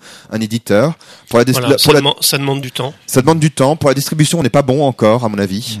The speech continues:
Speaker 2: Mmh.
Speaker 1: Enfin,
Speaker 2: Ouais.
Speaker 1: moi, je, je pense que en pa-, en passant par Lulu, je me prive de, j'ai, j'ai pas de contact dans les boutiques, donc pour le moment, c'est uniquement de la vente par Internet, et je, je le regrette. Mais parce que on, on,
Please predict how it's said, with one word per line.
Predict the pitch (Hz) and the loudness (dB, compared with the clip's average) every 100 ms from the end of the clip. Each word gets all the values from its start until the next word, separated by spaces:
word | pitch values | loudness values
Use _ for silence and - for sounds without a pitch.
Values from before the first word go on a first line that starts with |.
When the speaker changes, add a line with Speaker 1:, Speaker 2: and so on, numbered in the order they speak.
| 95 | -6
Speaker 2:
Mmh. | |
Speaker 1:
Enfin, | 98 98 95 | -4 -2 -2
Speaker 2:
Ouais. | |
Speaker 1:
moi, | 107 | 0
je, | 127 - - | 0 -2 -6
je | 120 | -4
pense | 123 151 - | -2 -2 0
que | 131 117 107 104 | 2 4 2 0
en | 110 | -4
pa-, | 127 - | -6 -4
en | 127 | -2
passant | 143 147 | 0 0
par | 135 | 0
Lulu, | 131 135 143 | 2 2 0
je | |
me | 113 | -2
prive | - 131 135 110 | -4 -4 -4 -2
de, | 104 101 - - | -2 -2 -6 -12
j'ai, | - 131 | -4 -4
j'ai | - 123 | 0 2
pas | 160 | 2
de | |
contact | 165 160 151 - | 0 -2 -4 -2
dans | 127 | -2
les | |
boutiques, | 131 - 151 123 | -2 -4 -4 -6
donc | 107 104 | -8 -8
pour | - 120 | -10 -6
le | |
moment, | 131 | -4
c'est | 131 117 | -4 -2
uniquement | 131 131 - - 135 127 | -4 -4 -14 -12 -6 -2
de | |
la | 110 | 0
vente | 110 110 | -2 -4
par | 104 | -8
Internet, | 104 104 107 110 - - - _ | -8 -8 -6 -8 -10 -20 -20 _
et | 127 | 0
je, | 113 113 104 101 98 90 80 | 2 2 2 2 2 0 -2
je | 92 | -2
le | 104 | -2
regrette. | 104 95 117 - - _ - - | -2 -2 -4 -6 -18 _ -20 -8
Mais | 127 143 | 2 2
parce | - 143 131 - | 2 -2 -2 0
que | 156 190 104 | 4 4 2
on, | 120 139 - - | 0 0 -2 -6
on, | 113 | -6